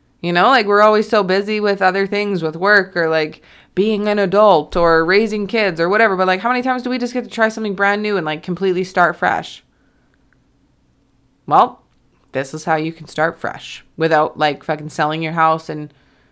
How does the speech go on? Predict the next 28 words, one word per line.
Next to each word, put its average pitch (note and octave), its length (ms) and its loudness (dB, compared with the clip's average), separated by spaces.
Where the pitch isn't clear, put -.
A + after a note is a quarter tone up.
moving D#3+ 400 -2
to D#3 280 -2
Indonesia. D#3 560 -6
You D#3+ 140 -8
know, F3 260 4
like, F3 300 4
this E3+ 300 0
is F3+ 80 -2
how F3+ 100 8
you F3+ 160 4
can F#3 120 -6
start F3+ 260 2
fresh. - 340 -2
You F#3+ 240 -2
can G#3+ 220 -2
learn F3+ 580 0
sober D#3+ 340 0
sex - 540 -8
because E3 240 0
it F3 120 2
is D#3+ 240 2
an E3+ 160 0
entirely D4+ 800 6
different A#3 360 6
ballgame. C#3 520 2
Terrifying, G#3+ 760 4
fun, G3 540 4
lonely, F3 600 -2